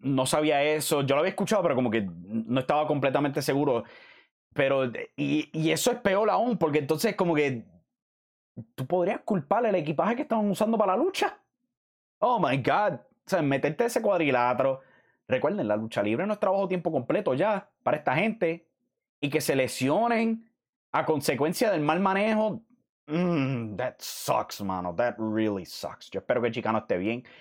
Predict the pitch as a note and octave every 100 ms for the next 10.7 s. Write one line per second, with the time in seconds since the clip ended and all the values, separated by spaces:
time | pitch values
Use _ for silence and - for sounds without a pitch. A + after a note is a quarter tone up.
0 | - - G2+ G#2+ G#2 A2 A2+ G2+ F#2 F2
1 | F2+ - - - _ _ _ _ _ _
2 | _ _ _ _ _ - - - B2 C#3
3 | C3+ C#3+ B2 C3+ - B2+ A#2 C3+ - A#2+
4 | - A#2 A#2 A2+ A2 G2+ C3 G2+ A2+ G2+
5 | E2 - _ _ _ - D3 D#3 B2+ B2+
6 | D3+ C3+ A#2 - - - C3 C3+ B2+ D3
7 | E3+ D#3 E3 E3 D3+ D#3 C#3+ C#3+ D3 C#3+
8 | C#3 C#3 D3+ D#3+ D#3 C#3+ C3 B2 C3 C#3+
9 | D3 C#3 C#3+ D3 D3 D3+ C#3 C#3 C3+ C3+
10 | C3 C#3 B2+ - D3 C#3 B2